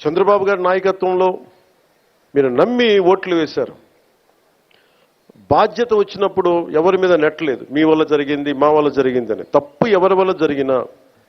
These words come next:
మేమందరం ప్రభుత్వంలో భాగస్వామ్యం కాబట్టి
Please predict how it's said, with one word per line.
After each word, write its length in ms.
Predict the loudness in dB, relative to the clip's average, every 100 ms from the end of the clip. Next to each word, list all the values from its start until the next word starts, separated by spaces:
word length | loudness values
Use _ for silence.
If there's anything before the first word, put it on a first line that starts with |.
| _ _ _ _ _ _
మేమందరం 480 | 2 4 2 2 0
ప్రభుత్వంలో 520 | 0 -4 -2 0 0
భాగస్వామ్యం 720 | 0 0 0 -2 -2 0 -2
కాబట్టి 580 | 0 0 0 -2 -4 -4